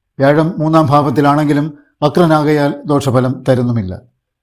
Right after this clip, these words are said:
രണ്ടായിരത്തി ഇരുപത്തിയാറ് ജൂൺ മാസം രണ്ടാം തീയതി വരെ വ്യാഴം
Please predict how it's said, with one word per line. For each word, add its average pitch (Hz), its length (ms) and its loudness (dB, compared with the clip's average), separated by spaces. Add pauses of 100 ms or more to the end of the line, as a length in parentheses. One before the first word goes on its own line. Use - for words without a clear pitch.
(420)
രണ്ടായിരത്തി 190 440 2
ഇരുപത്തിയാറ് 190 500 2
ജൂൺ 175 180 2
മാസം 165 280 0
രണ്ടാം 156 300 2
തീയതി 143 260 2
വരെ 147 160 0 (140)
വ്യാഴം 143 260 2